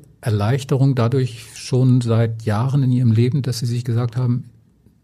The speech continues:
„Es gab da diese Richtung, in die ich womöglich hätte unterwegs sein können, aber dann kam mir dieses Instrument über den Weg und hat alles verändert und womöglich verbessert.“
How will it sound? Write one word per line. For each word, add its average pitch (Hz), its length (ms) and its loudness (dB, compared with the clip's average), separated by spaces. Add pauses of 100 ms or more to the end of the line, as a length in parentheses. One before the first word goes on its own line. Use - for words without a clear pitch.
(140)
„Es - 160 -16
gab 123 260 0
da 123 160 2
diese 117 840 2
Richtung, 143 380 0
in 113 240 0
die 120 200 2
ich 113 140 -6
womöglich 117 840 0
hätte 127 260 -2
unterwegs 113 420 0
sein 131 200 0
können, 143 320 0
aber 127 180 -2
dann 113 180 4
kam 117 240 0
mir 113 100 2
dieses 110 420 0 (400)
Instrument 113 500 0
über 139 140 0
den 135 160 0
Weg 143 280 -4 (1080)
und 113 180 -8
hat 123 120 -2
alles 120 240 0
verändert 123 440 0
und 113 260 4
womöglich 107 440 2
verbessert.“ 107 600 -4